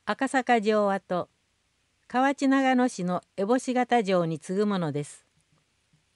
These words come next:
しかし、千早城などは昭和九年、福島県の霊山、北畠顕家の居城や、神奈川県の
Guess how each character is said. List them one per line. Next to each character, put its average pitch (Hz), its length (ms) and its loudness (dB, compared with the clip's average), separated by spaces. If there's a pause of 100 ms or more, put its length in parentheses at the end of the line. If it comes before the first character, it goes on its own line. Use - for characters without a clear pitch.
(260)
し - 100 -20
か 196 220 -2
し、 - 160 -20 (320)
千 233 140 -2
早 269 340 2
城 196 200 4
な 175 180 0
ど 160 140 -2
は 151 200 -4 (280)
昭 247 360 2
和 262 140 2
九 233 140 -2
年、 208 280 -2 (340)
福 262 240 -4
島 269 260 2
県 190 320 0
の 170 200 -2
霊 233 260 2
山、 156 300 -6 (340)
北 226 260 0
畠 208 420 -2
顕 175 380 -4
家 165 140 0
の 151 160 -4
居 151 220 -6
城 143 360 -6 (440)
や、 196 240 -4 (340)
神 220 160 -2
奈 254 160 2
川 262 240 4
県 180 320 0
の 165 180 -4